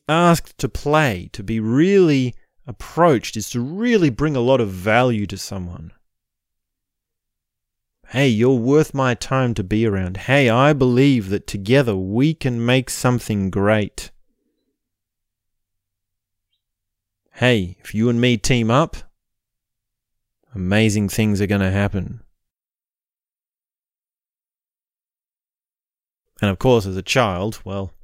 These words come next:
<laughs> I don't think about any of this, right? It's very spontaneous, it's very natural. And what it is that they're actually gonna play on, well, it's not really much. It's very simple.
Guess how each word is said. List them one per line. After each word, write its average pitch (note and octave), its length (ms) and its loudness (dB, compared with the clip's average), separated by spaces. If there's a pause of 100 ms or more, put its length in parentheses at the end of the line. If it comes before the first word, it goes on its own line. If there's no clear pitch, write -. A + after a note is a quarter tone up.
(140)
<laughs> - 640 -12 (840)
I - 80 -10
don't A#2 180 -2
think G#2+ 120 0
about G#2 220 2
any A2 240 2
of F#2+ 140 -2
this, - 300 -8
right? F2+ 220 -4
It's F#2 140 -8
very G#2+ 260 2
spontaneous, F#2+ 720 -4
it's G2 100 -12
very F#2+ 280 0
natural. G2+ 600 -4 (2500)
And F2+ 140 -8
what G#2+ 160 2
it G2+ 100 2
is G2+ 160 0
that F#2+ 140 -6
they're G2+ 140 2
actually G2+ 280 0
gonna F#2+ 200 -2
play F#2+ 260 -2
on, G2 200 -4
well, G2 240 -8
it's - 140 -12
not A2 160 -10
really B2 280 -4
much. B2+ 300 -2
It's - 120 -18
very G#2+ 260 -2
simple. G#2 480 -6